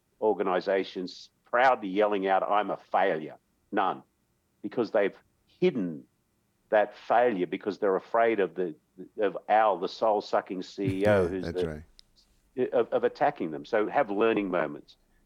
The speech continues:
Speaker 1: There needs to be belonging and acceptance and security, support, inclusion.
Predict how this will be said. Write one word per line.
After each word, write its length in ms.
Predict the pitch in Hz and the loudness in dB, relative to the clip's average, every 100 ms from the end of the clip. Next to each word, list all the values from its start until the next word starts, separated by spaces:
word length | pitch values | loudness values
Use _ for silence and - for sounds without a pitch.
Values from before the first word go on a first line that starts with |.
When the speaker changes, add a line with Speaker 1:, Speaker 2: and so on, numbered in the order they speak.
| - | -4
Speaker 1:
There 100 | 120 | 2
needs 280 | 135 131 - | 2 0 -4
to 100 | - | -2
be 200 | 117 110 | 0 0
belonging 680 | 107 104 123 143 120 92 | 0 2 2 2 0 -2
and 100 | 87 | -2
acceptance 840 | 92 - - 127 - 98 76 - - | -4 -4 0 0 0 -6 -6 -8 -8
and 160 | 87 - _ _ _ | -8 -10 _ _ _
security, 680 | - - - 151 143 107 98 | -12 -10 -4 2 2 2 -4
support, 540 | - 98 - 131 120 | -8 -6 0 2 2
inclusion. 720 | 95 92 139 135 110 87 71 | 0 -4 -2 -2 -2 -6 -10